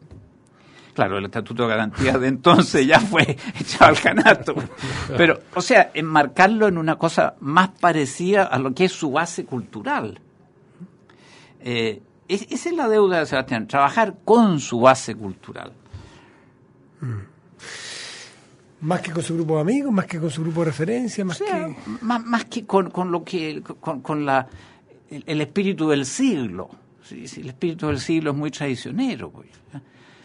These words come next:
Speaker 1: Mira, es lo, ¿puedo, puedo latear un
Speaker 2: Lo que
Speaker 1: poco?
Speaker 2: la lleva, esto dice.
Speaker 1: ¿Ah?
Speaker 2: El espíritu del siglo se refiere a las
Speaker 1: A
Speaker 2: cosas
Speaker 1: lo que
Speaker 2: como
Speaker 1: la
Speaker 2: antes.
Speaker 1: lleva.
Speaker 2: Sí.
Speaker 1: Fíjate, el otro día fui a un programa de televisión y me encontré con un niño joven que se las da de liberal.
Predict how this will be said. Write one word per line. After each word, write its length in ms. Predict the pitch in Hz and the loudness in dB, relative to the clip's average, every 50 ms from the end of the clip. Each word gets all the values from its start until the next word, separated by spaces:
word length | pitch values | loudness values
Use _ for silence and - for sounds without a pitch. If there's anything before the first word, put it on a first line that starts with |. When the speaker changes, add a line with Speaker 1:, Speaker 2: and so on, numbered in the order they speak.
| - - 101 101 123 _ - | -16 -14 -14 -14 -14 _ -14
Speaker 1:
Mira, 220 | 127 135 135 120 - | -10 -10 -10 -8 -8
es 120 | - 101 98 | -10 -10 -8
lo, 180 | 123 139 - | -8 -10 -10
¿puedo, 400 | - - - - 165 196 208 208 | -12 -14 -6 -2 0 0 0 0
puedo 220 | - 175 190 208 214 | -2 -2 0 0 0
latear 320 | 196 175 - - 202 202 | -2 -4 -4 -2 0 2
un 60 | 165 | 4
Speaker 2:
Lo 80 | 190 190 | 6 6
que 60 | - 175 | 8 8
Speaker 1:
poco? 80 | 185 | 8
Speaker 2:
la 100 | 190 180 | 8 8
lleva, 380 | 180 214 262 240 190 160 147 139 | 8 10 10 12 12 10 10 6
esto 220 | 135 123 - 156 143 | 2 0 0 0 0
dice. 260 | 135 123 - 139 123 | 0 0 -2 0 6
Speaker 1:
¿Ah? 140 | - 180 294 | 8 8 8
Speaker 2:
El 100 | 339 156 | 6 4
espíritu 320 | 147 127 185 190 175 165 180 | 0 2 2 2 4 4 2
del 100 | 165 - | 2 2
siglo 200 | - 190 185 185 | 0 -2 -2 0
se 60 | 147 170 | -2 -2
refiere 260 | 165 - 190 196 196 | -2 2 2 4 6
a 60 | 185 175 | 6 6
las 160 | 165 139 - | 4 2 -2
Speaker 1:
A 60 | - - - | -6 -16 -6
Speaker 2:
cosas 220 | - - 202 214 220 | 0 2 4 4 6
Speaker 1:
lo 40 | 202 | 6
que 80 | 214 | 6
Speaker 2:
como 60 | 202 202 196 | 8 10 10
Speaker 1:
la 40 | 196 | 10
Speaker 2:
antes. 140 | 196 208 202 | 10 10 10
Speaker 1:
lleva. 280 | 185 151 135 127 120 | 10 10 10 8 6
Speaker 2:
Sí. 80 | 123 - - - - - - 170 | 4 -6 -18 -20 -16 -8 -6 -2
Speaker 1:
Fíjate, 260 | 156 175 185 175 175 | 2 2 2 2 2
el 100 | 185 175 | 2 0
otro 160 | 190 160 170 185 | 0 0 2 2
día 200 | 185 196 196 180 | 4 4 2 2
fui 140 | - 196 | 2 0
a 40 | 190 | 0
un 60 | 185 180 | 0 -2
programa 520 | - 175 175 180 170 190 202 196 185 185 | -2 -2 -2 0 0 0 0 0 0 0
de 80 | 185 165 | 0 -2
televisión 560 | 156 160 151 156 151 151 139 - 175 165 180 | -2 -2 -2 -2 -2 -2 -4 -4 -4 -2 -2
y 40 | 180 | -2
me 80 | 175 | -4
encontré 340 | 165 143 160 - - - 175 | -4 -6 -6 -8 -8 -10 -10
con 180 | - - 160 160 | -8 -8 -8 -6
un 180 | 165 160 160 160 | -6 -6 -6 -6
niño 360 | 160 170 165 170 170 190 185 - - _ - - - - - - - - - - - | -6 -6 -6 -4 -4 -6 -6 -8 -14 _ -20 -20 -20 -20 -20 -20 -20 -20 -20 -20 -12
joven 380 | - - 160 135 110 92 113 123 - _ _ _ _ _ _ _ _ _ _ _ - - - - - - - - - - - - - - _ _ _ - - - - - - | -2 2 2 4 2 2 -2 -10 -16 _ _ _ _ _ _ _ _ _ _ _ -20 -20 -20 -20 -20 -20 -20 -20 -20 -20 -20 -20 -20 -20 _ _ _ -20 -20 -20 -20 -16 -10
que 100 | - 151 | -10 -8
se 140 | 127 - 156 | -4 -2 0
las 180 | 143 143 131 147 | 2 2 4 4
da 160 | 165 165 165 | 6 6 6
de 120 | 165 151 | 6 6
liberal. 560 | 139 127 127 135 165 196 208 180 139 120 - | 4 4 6 6 6 8 8 8 8 6 4